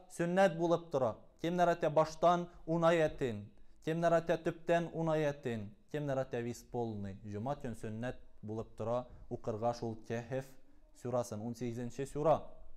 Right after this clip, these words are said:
И кем аны укыр, дәҗҗалдан сакланган булыр диеп әйтәләр. Пәйгамбәребез аны әйткән, саллаллаху алейхи ва саллям. Шулай ук инде шул сурада сөйләнеленә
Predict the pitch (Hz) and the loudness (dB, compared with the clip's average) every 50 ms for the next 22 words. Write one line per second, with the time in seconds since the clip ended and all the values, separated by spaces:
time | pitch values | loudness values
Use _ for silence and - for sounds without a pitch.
0 | - - - - - - - - - - - - - - - - - - - - | -12 -14 -16 -18 -16 -16 -16 -16 -18 -18 -18 -18 -18 -16 -16 -18 -18 -18 -20 -20
1 | - - - - - - - - - - - - - - - - - 156 151 - | -20 -20 -20 -20 -18 -18 -18 -18 -16 -18 -18 -18 -18 -16 -16 -12 -10 -8 -2 4
2 | 208 208 202 202 196 190 196 190 180 185 - - 202 214 220 220 - - - 165 | 4 6 8 8 8 8 6 4 4 2 4 6 6 6 6 4 2 -4 -4 0
3 | 151 165 170 160 156 185 175 165 202 202 190 - 202 - - 208 196 190 185 208 | 2 4 4 6 6 4 6 8 6 6 6 4 2 4 6 4 4 6 6 6
4 | 202 196 175 175 165 160 151 131 127 135 131 139 131 127 120 - - 104 98 95 | 6 6 4 4 4 4 4 2 2 -2 -2 0 0 0 -2 -2 -4 -4 -4 -4
5 | 90 - - - - - - - - - - 139 143 139 156 165 165 165 165 170 | -6 -8 -12 -16 -16 -16 -16 -16 -14 -8 -2 -2 0 2 2 2 2 2 0 0
6 | 160 165 160 - 143 131 127 117 - - - - 107 98 87 - - - - 120 | 0 -2 -2 -2 0 0 0 -2 -4 -6 -10 -8 -8 -8 -8 -12 -14 -8 -6 -4
7 | 110 101 101 95 98 95 - 101 98 92 95 90 - 98 92 - - 90 92 - | -2 -2 -4 -4 -6 -6 -6 -8 -8 -8 -8 -8 -10 -12 -12 -14 -14 -14 -16 -16
8 | - - - - - - - - - - - - - 160 196 233 254 254 247 233 | -18 -20 -20 -20 -20 -20 -20 -20 -20 -14 -4 2 4 8 8 8 8 8 4 2
9 | 185 196 196 190 185 220 220 202 - 214 240 220 - - 196 196 196 175 165 196 | 2 2 2 4 6 4 4 4 4 2 2 2 2 4 8 8 8 10 10 8
10 | 220 226 226 - 190 180 180 175 175 180 175 175 175 170 180 190 202 202 208 202 | 8 8 6 2 4 6 6 6 6 4 2 2 2 2 4 4 4 4 2 0